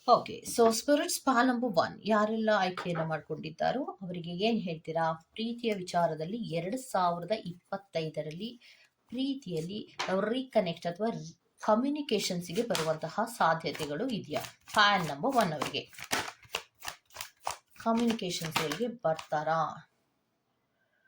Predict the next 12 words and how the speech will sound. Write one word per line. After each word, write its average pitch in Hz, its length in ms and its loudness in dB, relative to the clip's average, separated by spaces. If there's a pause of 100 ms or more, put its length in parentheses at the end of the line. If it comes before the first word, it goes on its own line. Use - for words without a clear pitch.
(560)
ಎಸ್, - 320 4 (500)
ಕಮ್ಯುನಿಕೇಷನ್ಸ್‌ಗಳಿಗೆ 202 1040 2
ಬರುವಂತಹ 165 720 0
ಸಾಧ್ಯತೆಗಳು 160 800 2
ಇದೆ 185 360 0
ಅನ್ನುವಂತಹದನ್ನ 156 680 -2 (140)
ರೆಪ್ರೆಸೆಂಟ್ - 720 -6
ಮಾಡ್ತಾ - 300 2
ಇದೆ. - 180 -6 (840)
ನಿಮ್ಮ 220 460 2 (180)
ಪ್ರೀತಿಯ 165 560 -2
ವ್ಯಕ್ತಿ 156 520 -4